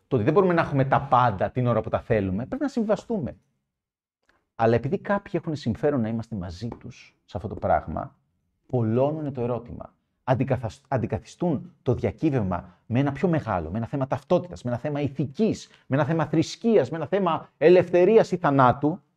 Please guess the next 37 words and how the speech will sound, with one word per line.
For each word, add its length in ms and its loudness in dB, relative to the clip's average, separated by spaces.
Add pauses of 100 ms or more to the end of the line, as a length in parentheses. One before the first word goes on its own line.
(320)
μεταθέτοντας 640 4
το 80 2
πρόβλημα 320 6
σε 80 -8
κάτι 280 2
άλλο 360 0 (180)
και 120 4
μας 140 6
βάζουν 160 4
να 60 2
απαντήσουμε 380 0
σε 80 -8
εκείνο. 300 -2
Και 100 -8
σε 80 -2
εκείνο 140 -2
δεν 80 0
μπορούμε 180 2
να 60 -2
πούμε 140 2
όχι. 440 2 (180)
Λέμε, 200 2
"Εννοείται 440 8
είμαι 160 4
υπέρ 280 4
μιας 200 -2
ελεύθερης 340 2
χώρας. 380 2 (240)
Εννοείται 460 6
είμαι 260 6
υπέρ 400 2
του 220 2
αυτού 240 2
ή 120 4
του 160 4
άλλου" 200 2
κτλ. 200 -6